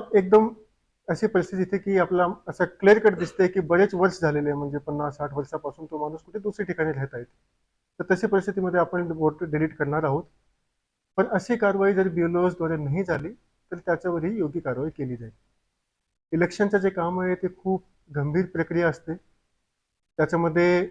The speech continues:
दोन कार्डिनल प्रिन्सिपल्स असतात की कुठलाही माणूस जे पात्र आहे वोटिंगसाठी ते मागे नसला पाहिजे, त्याला त्याचा वोटर आयडी कार्ड मिळालाच पाहिजे. याच्यामध्ये कोणीही जर हलगर्जीपणा केला तर त्याच्यावर कारवाई होतील.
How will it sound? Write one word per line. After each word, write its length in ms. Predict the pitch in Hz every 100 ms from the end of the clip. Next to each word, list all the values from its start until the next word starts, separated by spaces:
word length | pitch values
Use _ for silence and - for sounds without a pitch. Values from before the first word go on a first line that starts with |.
| 156
दोन 400 | 151 170 185 185 - _ -
कार्डिनल 360 | 160 165 180
प्रिन्सिपल्स 540 | 185 170 165 170 170 165
असतात 280 | 147 160 165 - _ _ _ _ _ _ _ _ _ -
की 80 | 170
कुठलाही 720 | - _ 175 - 196 190 220
माणूस 380 | 175 156 143 - _ _ _ _ _ _ _ 135
जे 200 | 160 170
पात्र 360 | 165 156 175
आहे 120 | 170 165
वोटिंगसाठी 680 | 147 143 151 147 139 151 170 _ _ _ _ _ _ _ _ _ _ _ _ _ _
ते 440 | 180 185 202 202 -
मागे 280 | 156 151 160
नसला 260 | 151 165
पाहिजे, 300 | 160 151 170
त्याला 380 | 175 151 151 160
त्याचा 260 | 165 147 165
वोटर 300 | 143 143 160
आयडी 240 | 143 143
कार्ड 240 | 143 147 143
मिळालाच 380 | 131 131 131 -
पाहिजे. 280 | 127 120 151 _ _ _ _ _ _ -
याच्यामध्ये 460 | 151 165 185 175 185
कोणीही 520 | 185 160 156 185 180
जर 160 | 175 170
हलगर्जीपणा 640 | 151 151 151 151 156 156
केला 220 | 147 147
तर 140 | 156 156
त्याच्यावर 360 | - 127 135
कारवाई 340 | 139 127 131 135
होतील. 260 | 127 147